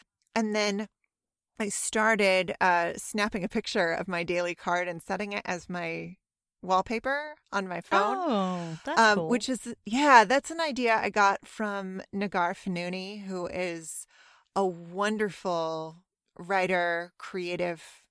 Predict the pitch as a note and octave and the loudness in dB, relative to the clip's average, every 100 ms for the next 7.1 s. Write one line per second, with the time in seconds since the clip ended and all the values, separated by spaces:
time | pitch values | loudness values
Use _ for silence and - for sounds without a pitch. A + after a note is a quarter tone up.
0 | _ - - G3 F#3 F3 F3+ - _ _ | _ -10 -4 -4 -4 -6 -12 -18 _ _
1 | _ _ - - G#3 G3 G#3 G3 F#3+ - | _ _ -6 2 2 2 -2 0 0 -2
2 | F3 D#3+ E3 - F3 F3 F3 F3 F3 _ | -6 -8 -12 -10 -8 -8 -8 -10 -16 _
3 | - E3 - - F#3+ - E3+ - E3+ - | -10 -10 -10 -10 -6 -6 -6 -10 -10 -8
4 | E3+ - E3 E3+ E3 E3+ _ _ _ _ | -10 -10 -10 -10 -12 -16 _ _ _ _
5 | _ _ _ - G#3 G3 G3 G3+ G3+ F#3 | _ _ _ 0 4 4 4 0 0 -2
6 | - G#3+ G3+ - - A3+ A3 G3+ F#3 F3 | 0 2 2 0 0 0 0 -2 -2 -4
7 | F3 | -8